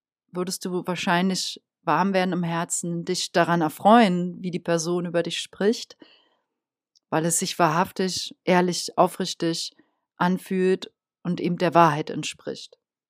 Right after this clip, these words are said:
ne? Jemand, der uns sieht, sieht aber vielleicht auch unsere Schattenseite, ne?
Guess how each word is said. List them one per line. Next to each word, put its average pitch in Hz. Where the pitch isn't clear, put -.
ne? 175
Jemand, 175
der 160
uns 160
sieht, 262
sieht -
aber 151
vielleicht 156
auch 147
unsere 147
Schattenseite, 135
ne? 165